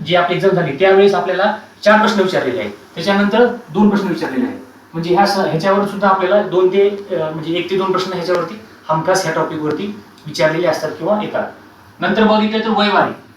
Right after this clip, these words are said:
तर वयवारीमध्ये काय असते की समजा मुलाचे वय वडिलांच्या दुप्पट आहे, पाच वर्षांनी मुलाचे वय किती होईल, किंवा आईचे वय, किंवा दोन मित्र दिलेले असतात,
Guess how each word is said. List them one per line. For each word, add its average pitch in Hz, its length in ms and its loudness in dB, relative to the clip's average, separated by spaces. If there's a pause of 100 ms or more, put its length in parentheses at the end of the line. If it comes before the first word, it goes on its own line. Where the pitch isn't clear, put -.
(140)
तर 190 80 -10
वयवारीमध्ये 220 580 2
काय 220 140 4
असते 208 160 0
की 208 100 -4
समजा 208 280 4
मुलाचे 202 400 4
वय 202 160 6
वडिलांच्या 190 420 4
दुप्पट 185 340 0
आहे, 165 220 0 (280)
पाच 175 180 4
वर्षांनी 190 340 0
मुलाचे 185 320 4
वय 180 160 8
किती 180 220 -2
होईल, 160 280 0 (260)
किंवा 180 180 2
आईचे 185 360 4
वय, 175 200 2
किंवा 175 180 0
दोन 175 180 2
मित्र 170 180 -2
दिलेले 165 240 -2
असतात, 156 280 -2